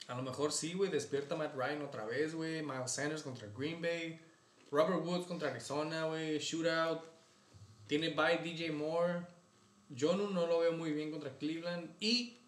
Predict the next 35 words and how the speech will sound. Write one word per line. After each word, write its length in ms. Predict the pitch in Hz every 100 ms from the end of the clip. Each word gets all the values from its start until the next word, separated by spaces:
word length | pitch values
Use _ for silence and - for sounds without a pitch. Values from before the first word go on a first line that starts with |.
| - _ -
The 100 | -
Substance 640 | - 175 - - 131 -
Abuse 420 | 123 123 156 147
Fuller 460 | - - 156 143 123
the 80 | 110
fifth 480 | - 139 131 135 - - -
está 240 | 127 - 131
suspendido. 720 | 147 139 113 123 165 180 190 - - - - _ _ - 104 - - _ _ -
No 120 | 127
sé 160 | 127 131
qué 100 | 139
tenga, 300 | 151 151 147
no, 220 | 139 139
no 180 | 139 143
veo 160 | 147
mucha 300 | 147 151 156
banca 360 | 147 156 160 165
por 140 | 151
ahí, 220 | 113 131
güey. 340 | 156 175 175 170
La 320 | 139 127 120
defensiva 420 | 120 120 117 156
de 140 | 160 -
Saints 320 | 147 156 156
contra 280 | 151 147 123
Atlanta, 420 | 147 160 175 175
divisional, 760 | 143 120 117 117 143 160 156
y 120 | 170 160
contra 240 | 139 -
Atlanta 400 | - 139 147 147
que 60 | 120
está 160 | - 131
on 160 | 131
fire, 300 | 131 135 156
güey. 240 | 165 180